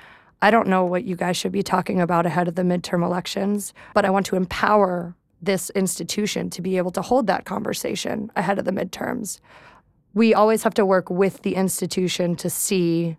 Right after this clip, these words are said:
how we can best kind of improve their mission rather than impose our own.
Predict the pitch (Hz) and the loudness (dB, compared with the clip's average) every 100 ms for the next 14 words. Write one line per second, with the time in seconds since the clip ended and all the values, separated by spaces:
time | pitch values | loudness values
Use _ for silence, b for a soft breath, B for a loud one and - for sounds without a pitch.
0 | _ - 180 180 175 170 160 180 175 - | _ 2 4 4 -2 -4 -2 -2 -2 -6
1 | - - - 185 165 - - 185 - 220 | -8 -12 -2 -2 -2 -4 -2 -2 0 0
2 | 190 170 180 175 180 170 165 175 180 185 | 0 2 0 0 -4 -4 -6 -6 -8 -10
3 | _ 196 185 185 180 185 175 175 180 - | _ 2 4 4 0 0 -2 -2 -4 0
4 | 180 170 180 170 165 170 165 | -2 0 -2 -2 -4 -6 -8